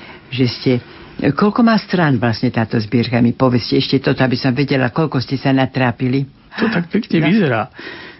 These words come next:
Speaker 2: Viete, niekedy sa môžete natrápiť, narobiť a nikto si to ani nevšimne. Ja som preložil básničku, ktorá mala šesť riadkov. <laughs> Pani redaktorka,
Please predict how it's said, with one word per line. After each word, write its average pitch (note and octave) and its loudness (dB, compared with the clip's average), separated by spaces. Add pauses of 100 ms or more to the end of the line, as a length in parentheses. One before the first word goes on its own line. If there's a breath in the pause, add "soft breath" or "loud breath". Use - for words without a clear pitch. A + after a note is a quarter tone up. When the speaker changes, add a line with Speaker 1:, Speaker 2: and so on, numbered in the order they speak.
(480 loud breath)
Speaker 2:
Viete, F3 0
niekedy G3 0
sa - -2
môžete C#3 0
natrápiť, D3 -2
narobiť F#2+ -2
a - -6 (120)
nikto C#3 2
si A2 -4
to B2+ -6
ani A2 -2
nevšimne. - -2 (400 loud breath)
Ja D#3 2
som B2+ 0
preložil A#2+ -2
básničku, A#2 -2
ktorá - -2
mala G#2+ 0
šesť D#3 0
riadkov. - -4 (420)
<laughs> - -2 (3000 loud breath)
Pani E3 0
redaktorka, - -6